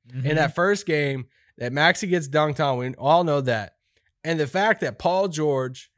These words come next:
Speaker 2: and Marcus Morris and those guys just stood there after Kawhi. Like, Kawhi yelling's one thing, but Marcus Morris and Paul George standing there yelling too. Come on.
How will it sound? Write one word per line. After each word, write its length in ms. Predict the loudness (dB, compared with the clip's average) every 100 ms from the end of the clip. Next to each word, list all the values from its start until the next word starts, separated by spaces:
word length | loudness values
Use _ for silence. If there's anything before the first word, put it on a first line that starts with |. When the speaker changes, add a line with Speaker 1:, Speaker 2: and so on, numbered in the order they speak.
| _
Speaker 2:
and 140 | -12
Marcus 440 | 0 0 2 -4 -4
Morris 500 | -2 0 -2 -4 -6
and 80 |
those 120 | -6 -2
guys 300 | 0 0 -4
just 160 | -6
stood 320 | -6 -4 -4 -2
there 240 | -2 -2 4
after 320 | 2 2 -6
Kawhi. 340 | 0 4 4
Like, 240 | 2 -6 _
Kawhi 480 | -2 2 4 2
yelling's 460 | 0 2 2 0 -2
one 260 | 2 2 2
thing, 320 | -2 -4 -8 _ _ _ _ -6
but 140 | -4
Marcus 420 | 2 2 2 -2
Morris 300 | 2 2 2
and 120 | -2
Paul 260 | 0 2 2
George 320 | 2 0 0
standing 360 | 0 0 2 0
there 140 | 2
yelling 380 | 2 2 2 -2
too. 340 | 0 2 2 -2 _ _ _ _ _ _ -8
Come 320 | 2 2 2
on. 260 | -6 -14